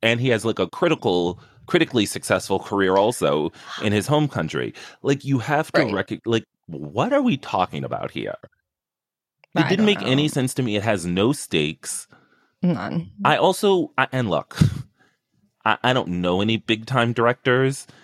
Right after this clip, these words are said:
Speaker 1: I can't imagine they're taking that many, like, phone calls that late at, like, it does seem, like, insane. Like, I
Speaker 2: No, I will say, like, that would be annoying to me.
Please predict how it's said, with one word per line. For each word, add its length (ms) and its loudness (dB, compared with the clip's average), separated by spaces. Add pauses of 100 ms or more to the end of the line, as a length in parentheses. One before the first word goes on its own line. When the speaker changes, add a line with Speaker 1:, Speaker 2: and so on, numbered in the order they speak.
(260)
Speaker 1:
I 80 2
can't 320 0
imagine 400 4
they're 120 4
taking 440 0
that 220 2
many, 240 2
like, 180 0
phone 240 2
calls 280 0
that 160 2
late 180 2
at, 100 -2 (300)
like, 120 4
it 140 0
does 180 4
seem, 240 4
like, 160 4
insane. 680 -2 (200)
Like, 160 2 (140)
I 240 2
Speaker 2:
No, 340 8
I 160 6
will 220 6
say, 400 6
like, 320 2
that 200 8
would 140 4
be 160 6
annoying 480 0
to 100 -8
me. 320 -12